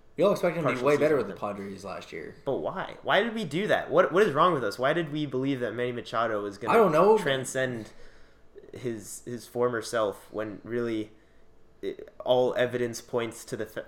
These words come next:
Speaker 2: just the fact that he abused the heck out of Camden Yards, and we all fell for it. <laughs> That's, that's pretty much what happened,
Speaker 1: <laughs>
Speaker 2: right? <laughs> Like,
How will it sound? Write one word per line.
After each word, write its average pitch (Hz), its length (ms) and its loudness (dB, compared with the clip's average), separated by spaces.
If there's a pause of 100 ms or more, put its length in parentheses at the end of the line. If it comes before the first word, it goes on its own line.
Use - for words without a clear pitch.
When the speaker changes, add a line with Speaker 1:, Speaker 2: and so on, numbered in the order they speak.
Speaker 2:
just 117 280 -8
the 117 80 -6
fact 110 340 -2
that 113 120 -6
he 120 140 -4
abused 110 520 -10
the 107 100 -4
heck 110 220 -6
out 104 180 2
of 98 260 -6 (600)
Camden 110 340 -6
Yards, 107 540 0 (540)
and 95 500 -8 (140)
we 110 160 -6
all 110 140 2
fell 107 240 -4
for 90 260 -4
it. - 100 -6 (600)
<laughs> - 60 -12
That's, 120 240 0 (460)
that's - 240 0 (180)
pretty 165 260 4
much 160 220 -2
what 156 140 4
happened, 151 420 0 (420)
Speaker 1:
<laughs> - 380 -20
Speaker 2:
right? 175 360 0 (180)
<laughs> - 160 -12
Like, 143 320 0